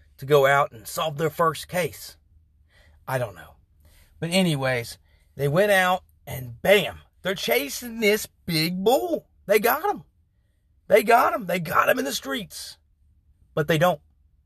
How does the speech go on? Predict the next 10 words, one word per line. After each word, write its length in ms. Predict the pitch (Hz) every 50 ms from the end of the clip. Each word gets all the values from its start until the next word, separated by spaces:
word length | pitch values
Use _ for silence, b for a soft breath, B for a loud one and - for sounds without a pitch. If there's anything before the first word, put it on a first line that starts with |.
| _ b b b b b b -
The 80 | 156
bull 380 | 147 151 208 254 277 269 247 226
escapes, 680 | 170 - - - - 233 208 180 156 170 - - -
probably 260 | - - 160 160 165
'cause 180 | 151 151 143 135
no 340 | 147 151 147 156 160 180 190
one's 400 | 202 180 160 156 147 139 127 -
getting 260 | - 151 147 - 131
paid 360 | - - 170 170 180 175 156
enough 520 | 143 127 135 131 127 123 120 123 - -